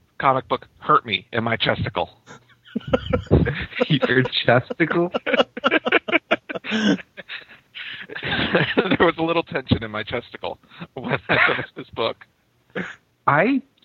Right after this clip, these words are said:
Speaker 2: I enjoyed it, but I have no idea what happened in Grim Hunt. Like, I picked it up thinking this was going to be a what if based on the original, uh, you know, Last Hunt of Kraven. So I,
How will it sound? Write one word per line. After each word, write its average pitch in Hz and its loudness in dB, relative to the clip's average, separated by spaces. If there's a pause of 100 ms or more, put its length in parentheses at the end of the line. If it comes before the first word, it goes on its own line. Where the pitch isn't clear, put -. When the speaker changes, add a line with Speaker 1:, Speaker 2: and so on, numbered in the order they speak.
(300)
Speaker 2:
I 180 2
enjoyed 196 4
it, 127 2 (240)
but 139 4
I 147 6
have 160 4
no 147 6
idea 147 4
what 127 6
happened 123 4
in 107 2
Grim 107 4
Hunt. 107 4 (360)
Like, 135 4
I 156 6
picked 110 2
it 147 6
up 139 4
thinking 127 4
this 120 4
was 123 6
going 110 4
to 104 4
be 107 4
a 98 6
what 104 6
if 107 4
based 101 0
on 95 4 (460)
the 123 4
original, 110 4
uh, 95 6 (200)
you 120 4
know, 104 4
Last 110 2
Hunt 113 2
of 104 -4
Kraven. 117 4 (880)
So 151 4
I, 156 6